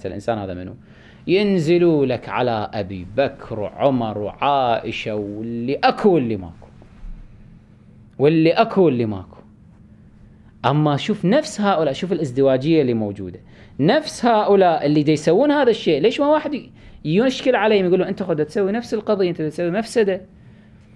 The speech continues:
إيش عجب هذا الذي يضحي ويظهر نفسه وعلنا وبالصوت بالصورة على المنبر ويقول: "هذا اسمي، هذا أنا، هذا مكاني، يلا اللي يريد يذبح خليه يجي". <laughs> إنزين، هذا تنكر عليه. أما أنت اللي متخفي وراء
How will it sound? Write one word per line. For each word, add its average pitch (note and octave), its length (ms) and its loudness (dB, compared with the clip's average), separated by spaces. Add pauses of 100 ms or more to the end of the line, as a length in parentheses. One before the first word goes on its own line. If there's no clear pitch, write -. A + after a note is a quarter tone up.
(1300)
إيش C#3 160 -4
عجب G3 320 2
هذا G3 260 2
الذي F#3+ 340 2
يضحي F#3 540 2
ويظهر G3 560 4
نفسه F3+ 400 0
وعلنا D3+ 640 2
وبالصوت D#3+ 440 0
بالصورة D3+ 380 2
على D3+ 200 2
المنبر C3+ 540 0
ويقول: C3 260 2
"هذا F#3+ 380 4
اسمي، C3 360 -2
هذا F#3+ 280 2
أنا، F#3 500 2
هذا G3+ 120 2
مكاني، G3 500 2
يلا E3+ 220 4
اللي D3 140 2
يريد D#3+ 600 0
يذبح F3+ 340 2
خليه D3+ 320 2
يجي". B2 260 -4 (100)
<laughs> - 140 -10
إنزين، D#3 340 0 (280)
هذا C4 260 2
تنكر B3+ 380 2
عليه. E3 440 0 (560)
أما F#3+ 360 2
أنت A#3+ 160 0
اللي A#3 160 4
متخفي F3+ 460 0
وراء E3+ 320 2